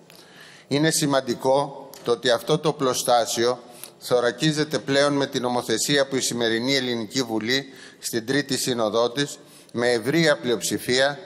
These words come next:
θεσμοθέτησε για την έγκριση της Σύμβασης της Κωνσταντινούπολης. Υπάρχει όμως ένα επιπλέον, πολύ σοβαρό ζήτημα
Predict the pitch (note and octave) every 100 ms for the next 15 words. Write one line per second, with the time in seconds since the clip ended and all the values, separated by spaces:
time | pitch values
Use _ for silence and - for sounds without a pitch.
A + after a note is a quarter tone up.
0 | - - - B2 A#2 A#2+ A2+ C#3+ C#3 C#3+
1 | - C3+ B2 A#2+ A#2 B2+ C3 C3+ C3 C3+
2 | A#2+ A2+ - B2+ B2 B2 A#2+ A#2 G#2+ A2+
3 | - G#2 A2 A2 F#2 E2+ D2+ - - -
4 | - _ _ _ _ - - - - -
5 | - - - - - - - - - -
6 | E3+ F3+ - F3 E3+ F3 E3+ E3 E3+ E3
7 | D#3+ D3+ D3 C#3 A2+ F2+ D#2+ - - -
8 | - C3 D#3+ E3 C#3+ C3+ C#3 C#3 C3+ C3
9 | C3 C#3 D#3